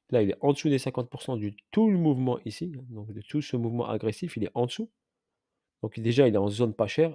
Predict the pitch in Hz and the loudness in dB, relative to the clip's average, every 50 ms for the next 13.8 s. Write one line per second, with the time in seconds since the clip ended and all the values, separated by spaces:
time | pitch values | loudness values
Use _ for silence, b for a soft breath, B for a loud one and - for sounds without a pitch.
0 | - - 123 113 107 - 127 110 101 - 120 - - 135 - - 123 117 - 156 | -2 -2 -2 -2 0 0 0 -2 0 -4 -8 -8 -10 -10 -6 -6 -8 -4 -2 -2
1 | 127 110 113 117 110 - - - - - _ _ _ _ _ _ _ _ _ _ | -2 0 -2 -2 -4 -4 -8 -12 -14 -18 _ _ _ _ _ _ _ _ _ _
2 | _ b b b b b b b b b _ - 131 131 135 131 120 - 120 113 | _ b b b b b b b b b _ 8 10 10 10 10 8 6 2 0
3 | 110 117 - 127 117 - 120 120 117 113 - - 156 143 131 117 120 107 117 117 | -2 0 -2 -4 -4 -2 0 0 0 0 2 2 2 4 4 2 0 0 2 2
4 | 110 110 113 113 113 - - 135 127 - 156 175 180 175 - - _ _ _ _ | 2 2 0 -2 -6 -6 -6 -8 -4 -2 -2 -2 -2 -4 -10 -18 _ _ _ _
5 | _ _ _ _ _ _ - - - - 120 117 120 127 127 110 120 117 - - | _ _ _ _ _ _ -20 -6 -2 0 2 4 6 6 6 4 2 -2 -4 -4
6 | 131 127 120 - - 107 101 101 110 120 139 143 143 - 104 85 82 95 117 127 | -4 -4 -4 -6 -6 -4 -2 0 0 2 2 0 0 -2 -4 -4 -2 -4 -8 -10
7 | - - - - _ _ _ _ _ - 101 98 92 - - 113 104 104 110 113 | -12 -16 -20 -20 _ _ _ _ _ -8 -6 -6 -2 2 2 4 4 2 0 0
8 | 107 101 92 90 95 123 127 - 196 170 160 165 156 _ _ _ _ _ _ _ | -2 -2 -2 0 0 0 2 2 2 2 2 -2 -6 _ _ _ _ _ _ _
9 | _ _ _ _ _ _ - - 147 - 139 - - - 123 120 107 110 113 117 | _ _ _ _ _ _ -6 -6 -2 -2 -4 -4 -2 0 0 0 0 0 -2 0
10 | 120 131 135 120 107 107 120 131 165 185 175 - - 139 127 117 120 113 113 117 | 0 0 0 0 -2 -2 0 0 0 0 -2 -2 -2 -2 -2 0 -2 -2 0 0
11 | 113 110 107 107 127 156 - - 120 117 127 156 151 _ _ _ _ _ _ _ | 0 0 0 0 0 -2 -2 -2 -2 -2 -2 -4 -6 _ _ _ _ _ _ _
12 | _ _ _ _ - 127 120 123 135 185 214 208 175 - - - 117 98 107 131 | _ _ _ _ -6 -6 -4 2 6 6 6 6 4 0 -2 0 0 0 0 -4
13 | 143 _ _ _ _ _ _ _ _ - - 139 123 127 - - | -8 _ _ _ _ _ _ _ _ -2 2 2 2 2 0 -4